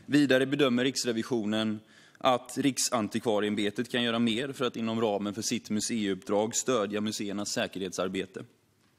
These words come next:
Granskningen visar att arbetet varierar i kvalitet mellan och inom centralmuseerna samt att flera brister som tidigare iakttagits kvarstår." Slutcitat.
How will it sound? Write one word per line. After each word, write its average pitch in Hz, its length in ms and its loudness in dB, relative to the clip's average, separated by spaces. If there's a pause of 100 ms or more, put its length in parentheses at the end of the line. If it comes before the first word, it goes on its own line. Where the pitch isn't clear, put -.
(560)
Granskningen 123 580 4
visar 123 260 0
att 107 120 0
arbetet 104 460 0
varierar 107 560 -2 (460)
i 120 60 -4
kvalitet 113 640 -2
mellan 110 420 0
och 123 180 -2
inom 98 440 0
centralmuseerna 95 840 -4 (340)
samt - 480 -4 (320)
att - 360 -2
flera 98 520 0
brister 107 380 -6
som 98 140 -4
tidigare 95 420 -2
iakttagits 90 600 -6
kvarstår." 107 560 -4 (400)
Slutcitat. - 680 -8